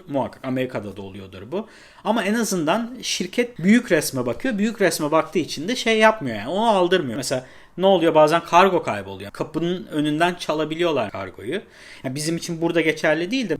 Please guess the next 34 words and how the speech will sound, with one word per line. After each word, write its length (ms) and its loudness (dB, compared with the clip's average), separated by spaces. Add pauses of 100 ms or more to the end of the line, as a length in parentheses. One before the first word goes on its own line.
benim 260 2
mesela 300 -2
bir 100 2
önce 240 -2
yaşadığım 480 -2
Chicago'daki 680 -2
evde 260 -4
gerçekleşmişti 920 -4
mesela. 480 -8 (420)
Ki 360 0 (640)
yine 180 4
Amerikan 420 4
firmasıydı. 760 -4 (260)
Bir 60 -2
şey 160 4
almıştık. 580 0
Arkadaşın 680 0
eşi 260 -4
için 200 -10
almıştık 500 -10
hatta. 380 -8
Komşu 340 4
söyledi 420 4
hani 240 0
bir 80 -4
gün 220 -2
boyunca 360 0
durmuş 320 -4
orada 240 -4
kutu. 280 -12
Biz 160 -8
yoktuk 340 -4
evde 280 -12
filan. 300 -10